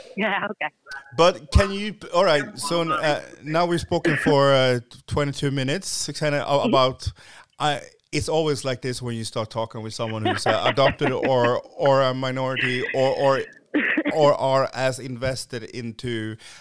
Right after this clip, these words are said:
Speaker 2: activism
Speaker 1: Yeah.
Speaker 2: as you are yourself. But can you please
Speaker 1: Yeah.
Speaker 2: tell me? I, I've read a wee bit about your, your history, your adoption history. Could you please, uh,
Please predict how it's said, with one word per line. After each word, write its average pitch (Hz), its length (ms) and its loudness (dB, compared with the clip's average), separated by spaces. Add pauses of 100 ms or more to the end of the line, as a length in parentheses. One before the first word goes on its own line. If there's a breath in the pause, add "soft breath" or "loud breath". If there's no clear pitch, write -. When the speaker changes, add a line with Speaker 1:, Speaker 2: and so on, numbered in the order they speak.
(140 loud breath)
Speaker 2:
activism 110 680 -2
Speaker 1:
Yeah. 107 60 0
Speaker 2:
as 110 160 -4
you 104 220 -4
are 98 180 -2
yourself. 104 540 -2 (340 loud breath)
But 151 160 4
can 185 140 0
you 185 80 -4
please 214 140 0
Speaker 1:
Yeah. 165 60 2 (140)
Speaker 2:
tell 196 100 4
me? 185 240 0 (400)
I, 151 200 2
I've 151 100 0
read 185 160 4
a 185 60 2
wee 175 180 2
bit 170 260 -2
about 156 360 2
your, 151 420 -2 (100)
your 151 240 -4
history, 156 500 -4
your 156 200 0
adoption 156 420 0
history. 160 380 -6
Could 147 160 -10
you 147 60 -10
please, 156 420 -8
uh, - 140 -14